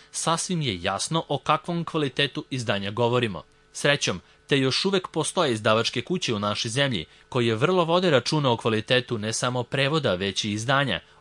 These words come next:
odnosno dela koje objavljuju, tako da čitaoci koji žele da čitaju kvalitetnu literaturu, bez obzira da li je u pitanju klasična ili savremena i bez obzira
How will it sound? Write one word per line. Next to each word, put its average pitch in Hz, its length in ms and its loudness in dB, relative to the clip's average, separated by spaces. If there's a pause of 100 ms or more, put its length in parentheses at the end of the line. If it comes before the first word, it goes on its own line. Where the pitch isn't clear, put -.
odnosno 139 540 -2
dela 117 380 2
koje 107 280 0
objavljuju, 151 560 2 (160)
tako 185 200 2
da 160 100 0
čitaoci 175 540 0
koji 123 200 0
žele 139 280 2
da 117 120 2
čitaju 147 380 0
kvalitetnu 131 560 -2
literaturu, 104 640 0 (140)
bez 139 260 0
obzira 151 340 2
da 117 160 0
li 113 160 -2
je 117 80 0
u 117 100 0
pitanju 123 420 -2
klasična 117 680 -2
ili 127 200 -2
savremena 147 580 0 (260)
i 135 80 -2
bez 139 240 0
obzira 139 460 2